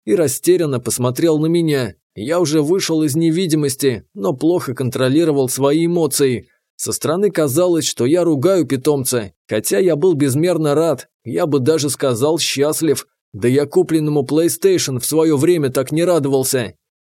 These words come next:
Он уныло опустил голову и развернулся, чтобы уйти погрустить в сторонку.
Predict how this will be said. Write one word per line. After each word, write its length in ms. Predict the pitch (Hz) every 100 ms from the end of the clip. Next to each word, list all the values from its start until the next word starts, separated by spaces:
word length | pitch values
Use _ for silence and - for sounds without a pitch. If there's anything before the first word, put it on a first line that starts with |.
| _
Он 240 | - 208 190
уныло 440 | 147 160 185 143
опустил 480 | 117 123 - 175 135
голову 480 | 113 175 165 139 139
и 100 | 208
развернулся, 880 | 165 160 185 147 147 139 143 123 -
чтобы 360 | - 190 139
уйти 280 | 139 131 185
погрустить 580 | 165 120 123 131 175 160
в 60 | -
сторонку. 680 | 202 185 165 139 123 113